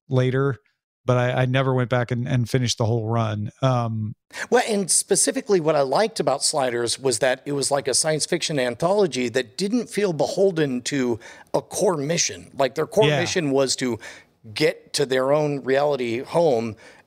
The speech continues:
Speaker 2: And as a result, along the way, you saw a bunch of, like, bonkers upside down universes left
Speaker 1: Yeah.
Speaker 2: and right. Uh, uh,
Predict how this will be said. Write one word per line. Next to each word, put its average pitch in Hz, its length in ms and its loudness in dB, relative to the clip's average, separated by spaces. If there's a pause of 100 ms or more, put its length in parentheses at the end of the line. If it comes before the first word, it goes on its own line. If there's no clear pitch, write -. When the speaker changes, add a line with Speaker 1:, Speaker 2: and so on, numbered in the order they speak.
Speaker 2:
And 143 180 2
as 147 240 0
a 135 60 -6
result, 156 340 0
along 139 360 2
the 131 60 -4
way, 135 120 2
you 135 180 -2
saw 120 340 2 (300)
a - 80 0
bunch 165 240 0
of, 127 140 -2
like, 120 160 0 (320)
bonkers 127 840 0
upside 151 380 0
down 123 260 0
universes 117 720 -2
left 117 220 0
Speaker 1:
Yeah. 139 160 4
Speaker 2:
and 127 60 0
right. 101 320 -4 (100)
Uh, 139 40 -2
uh, 131 320 -2